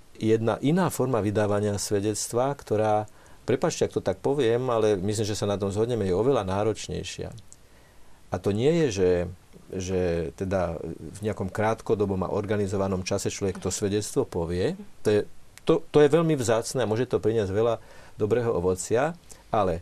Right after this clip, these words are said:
svedectvo pred ľuďmi, s ktorými žijeme dvadsaťštyri hodín denne, tak povediac, pod jednou strechou. Svedectvo pred týmito ľuďmi.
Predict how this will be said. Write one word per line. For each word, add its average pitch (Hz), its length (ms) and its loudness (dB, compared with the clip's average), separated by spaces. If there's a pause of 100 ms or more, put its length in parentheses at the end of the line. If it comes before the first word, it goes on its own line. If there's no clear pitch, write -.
(160)
svedectvo 160 520 0
pred 135 160 2
ľuďmi, 131 260 0
s - 80 -6
ktorými 131 300 -2
žijeme 113 400 -2
dvadsaťštyri 113 500 -4
hodín 107 400 -4
denne, 101 320 0
tak 92 180 -4
povediac, 107 300 0
pod 98 160 -2
jednou 95 300 0
strechou. - 440 -10
Svedectvo 127 520 -2
pred 135 180 -6 (140)
týmito 92 420 -2
ľuďmi. 85 580 -10